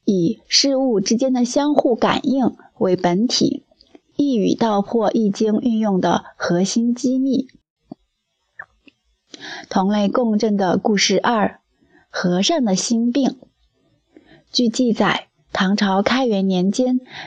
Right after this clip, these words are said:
有位和尚来到洛阳某寺庙中挂单，在分给他的僧房里，墙上挂着一副铜盘。奇怪的是，这副铜盘常常不敲自鸣，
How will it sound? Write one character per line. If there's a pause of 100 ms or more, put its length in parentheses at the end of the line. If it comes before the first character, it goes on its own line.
(100)
有
位
和
尚
来
到
洛
阳
某
寺
庙
中
挂
单， (840)
在
分
给
他
的
僧
房
里， (160)
墙
上
挂
着
一
副
铜
盘。 (580)
奇
怪
的
是， (300)
这
副
铜
盘
常
常
不
敲
自
鸣，